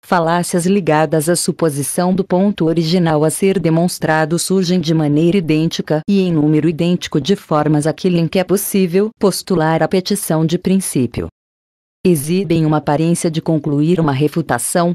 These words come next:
porque não se consegue perceber ao mesmo tempo o que é idêntico e o que é distinto. A refutação ligada ao consequente se deve à ideia de que a consequência é convertível.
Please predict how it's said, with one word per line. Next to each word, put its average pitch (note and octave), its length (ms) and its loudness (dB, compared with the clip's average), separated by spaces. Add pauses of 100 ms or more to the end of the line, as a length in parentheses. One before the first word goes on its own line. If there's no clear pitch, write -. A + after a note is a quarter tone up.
porque D#3+ 320 -2
não D3 180 2
se - 140 -4
consegue E3+ 500 -2
perceber D#3+ 580 0
ao C3 60 2
mesmo G#3 420 0
tempo G3 340 0
o F#3 40 0
que - 140 -2
é E3+ 100 4
idêntico E3 520 -2
e F3+ 100 2
o D3 80 0
que - 100 -2
é F#3 60 0
distinto. C#3 680 -2 (800)
A D3+ 40 0
refutação D#3+ 840 -2
ligada E3+ 480 0
ao E3 60 2
consequente D#3 960 -2
se - 160 -2
deve E3 280 0
à D#3 60 2
ideia D3+ 340 2
de D3 140 -4
que D#3+ 120 -4
a D3+ 120 2
consequência E3 720 -2
é E3+ 60 2
convertível. D3 920 0